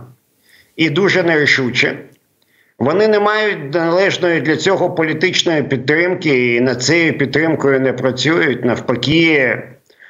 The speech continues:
внутрішня політика в багатьох країнах, в тій же самій Німеччині, стає набагато складнішою. Якщо подивитися на коаліційні угоди в, е, східних федеральних землях після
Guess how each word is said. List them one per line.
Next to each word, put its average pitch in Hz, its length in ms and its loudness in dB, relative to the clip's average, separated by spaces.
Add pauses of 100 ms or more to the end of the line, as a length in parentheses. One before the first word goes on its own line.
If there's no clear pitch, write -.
(140)
внутрішня 151 600 0
політика 143 480 -2
в 117 120 -2
багатьох 135 500 0
країнах, 139 480 0
в - 40 -12
тій 143 200 -2
же 127 120 0
самій 139 360 2
Німеччині, 127 880 2
стає 131 800 -2 (600)
набагато 143 680 0
складнішою. 131 960 0
Якщо 151 280 0
подивитися 156 640 0
на 135 120 2
коаліційні 135 760 2
угоди 127 880 2
в, 110 80 -2
е, 117 540 2
східних 147 500 0
федеральних 131 600 0
землях 139 460 -2
після 120 600 0